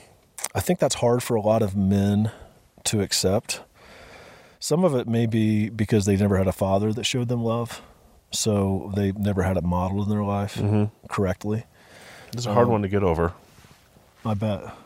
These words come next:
Speaker 2: Yeah.
Speaker 1: Yeah. And I, I, I didn't have that. And, you know, I never experienced that in my life. So,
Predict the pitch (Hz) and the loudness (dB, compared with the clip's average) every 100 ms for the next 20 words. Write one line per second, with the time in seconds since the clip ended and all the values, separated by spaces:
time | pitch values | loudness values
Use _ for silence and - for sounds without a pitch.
0 | - - 110 101 - 110 98 90 - - | -18 -2 0 0 -2 -2 -2 -4 -12 -20
1 | - 120 117 107 120 120 123 120 101 113 | -2 0 2 0 0 0 2 2 2 0
2 | 117 78 73 - 95 90 - - - _ | 0 0 -2 -2 0 0 -2 -14 -20 _
3 | - - 98 98 92 95 90 87 85 - | -20 -6 0 2 2 2 2 0 -2 -2
4 | 101 101 80 67 67 71 64 53 - 85 | 0 2 0 -2 -2 -2 -4 -4 -4 -2
5 | 78 - | -2 -6